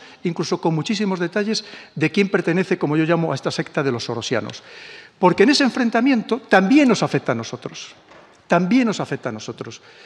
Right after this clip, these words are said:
Y, por favor, les digo, tampoco me crean, recurran a estos otros expertos, personas muy solventes que han escrito estos libros. Claro, efectivamente, China intenta expansionarse, no expandiendo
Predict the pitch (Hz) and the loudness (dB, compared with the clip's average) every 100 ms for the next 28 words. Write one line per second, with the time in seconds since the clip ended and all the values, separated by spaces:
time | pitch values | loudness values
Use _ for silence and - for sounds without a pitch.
0 | - - 143 - 160 214 165 190 147 147 | -20 -12 -10 -4 0 2 2 0 0 4
1 | - 240 208 226 220 139 135 - 180 196 | 6 6 4 4 2 2 -6 -4 0 0
2 | 202 156 151 160 170 160 156 - 220 247 | 0 -2 -2 -4 -4 -6 -6 -2 -2 -2
3 | 247 - 143 - 170 131 143 170 175 220 | -8 -8 -8 -2 -2 -2 -4 -2 0 -2
4 | 214 226 - - - 147 147 - 131 131 | -2 -8 -10 -20 -6 -4 -2 -4 -6 -6
5 | 117 113 117 117 - _ _ _ _ _ | -8 -10 -10 -10 -12 _ _ _ _ _
6 | _ _ - - - - - - - - | _ _ -12 -12 -20 -20 -20 -20 -12 4
7 | 240 202 196 262 254 254 247 - 262 254 | 6 6 4 0 2 0 -2 -2 0 0
8 | 269 - - - _ - 151 190 190 180 | -2 -6 -20 -20 _ -6 0 0 0 -2
9 | - 185 - 220 269 - 277 294 - - | -2 -2 0 0 0 0 -4 -6 -14 -20
10 | - - 180 214 254 165 - - - - | -20 -6 0 4 4 2 -4 -18 -20 -20
11 | - - - 160 151 175 202 165 127 113 | -6 -6 0 0 2 4 4 4 -2 -6